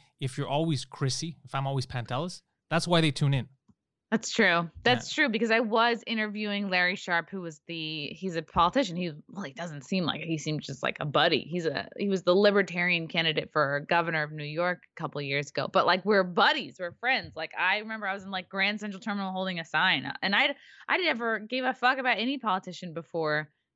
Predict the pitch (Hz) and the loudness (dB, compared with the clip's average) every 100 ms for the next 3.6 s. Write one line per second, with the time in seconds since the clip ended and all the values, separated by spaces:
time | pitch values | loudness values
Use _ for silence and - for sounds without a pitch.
0 | 175 175 151 160 151 139 139 143 - 104 | -6 -4 -2 -2 2 2 0 -4 -8 -14
1 | - 202 285 320 202 233 277 - 247 330 | -12 -12 -6 -2 2 4 2 4 4 4
2 | 196 135 - - 233 285 302 - 294 277 | 4 0 -6 -6 0 0 -2 -6 -6 -6
3 | - 285 226 151 156 120 | 0 2 2 4 4 4